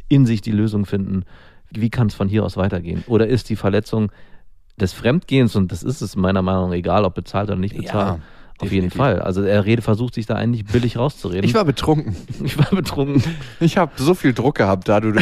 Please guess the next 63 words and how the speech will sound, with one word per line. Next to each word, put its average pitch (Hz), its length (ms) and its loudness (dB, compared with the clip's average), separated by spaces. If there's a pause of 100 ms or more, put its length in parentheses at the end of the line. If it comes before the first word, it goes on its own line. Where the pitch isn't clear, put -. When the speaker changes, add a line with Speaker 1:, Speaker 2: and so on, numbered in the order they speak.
Speaker 2:
ja 113 220 6
ins 110 200 -2
Ausland 120 380 2
gehen 95 180 2
musstest 98 380 -2
und 104 100 -2
wir 107 60 -4
eine 101 120 -2
Fernbeziehung 104 600 -2
führen. 104 360 -4 (300)
Du 156 140 2
bist - 220 -2
schuld. - 440 -4 (100)
Speaker 1:
Ja, 113 140 -6 (180)
du 147 100 -2
bist, 185 280 0
du 190 80 4
bist 190 160 0
schuld. - 160 -6
Genau, 120 240 2
das 101 100 -4
wäre 139 140 4
doch 117 80 -2
das 107 140 -8
Nächste, 107 260 -2
du - 80 -12
bist - 140 -12
schuld. - 120 -10
Speaker 2:
Sophie, 131 280 0
eigentlich 117 260 0
bist - 200 -10
du - 60 -10
schuld. - 240 -12
Muss 123 180 -2
man 98 140 0
sagen, 85 280 -6
wie 92 40 -8
es - 100 -12
ist. - 140 -16 (560)
Ganz 135 260 0
richtig, 139 300 -2
was 101 140 -2
Max 101 220 -4
gerade 98 160 -6
gesagt 98 360 -8
hat. 90 280 -12
Ich 92 180 -12
sehe 120 100 0
das 113 160 0
ganz 110 200 -6
genauso. 104 340 -2
Ist - 140 -4
dein 117 100 0
Vertrauen 117 420 0
so 127 160 0
gebrochen, 165 580 -4 (100)
dass 104 140 -6
die - 80 -12
Beziehung - 300 -8
nicht 110 120 -8
mehr 101 140 -4
weitergeht? 143 560 -6
Oder 175 400 2